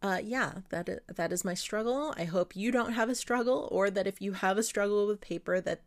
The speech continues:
this helps you think about, uh, ways of possibly dealing with, um, those situations. Uh, if you have tamed your paper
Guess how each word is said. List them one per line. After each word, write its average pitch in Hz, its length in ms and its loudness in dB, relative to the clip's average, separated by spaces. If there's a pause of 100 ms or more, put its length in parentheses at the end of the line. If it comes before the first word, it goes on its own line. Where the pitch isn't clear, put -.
this 175 300 -4 (320)
helps - 220 -4
you 262 80 2
think 202 220 -2
about, 196 340 0 (100)
uh, 180 260 -2
ways 180 360 -2
of 180 120 -4
possibly 170 920 -4
dealing 165 400 -4
with, 151 340 0 (540)
um, 151 300 -4 (200)
those 160 240 2
situations. - 1080 -6 (100)
Uh, 170 200 -2 (120)
if 233 160 2
you 294 180 2
have 285 180 2
tamed 214 380 -2
your 202 120 2
paper 160 580 -2